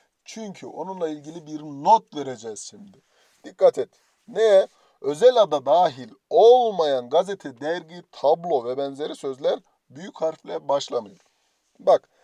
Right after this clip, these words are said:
Milliyet Gazetesi. Milliyet gazetenin ismi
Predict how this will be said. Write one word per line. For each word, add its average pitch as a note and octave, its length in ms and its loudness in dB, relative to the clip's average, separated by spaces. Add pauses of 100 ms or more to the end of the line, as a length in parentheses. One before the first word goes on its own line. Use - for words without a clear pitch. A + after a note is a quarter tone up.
(160)
Milliyet G#3 640 -2
Gazetesi. D3+ 580 -6 (500)
Milliyet F#3+ 500 -8
gazetenin D3+ 500 -6
ismi D#3 500 -18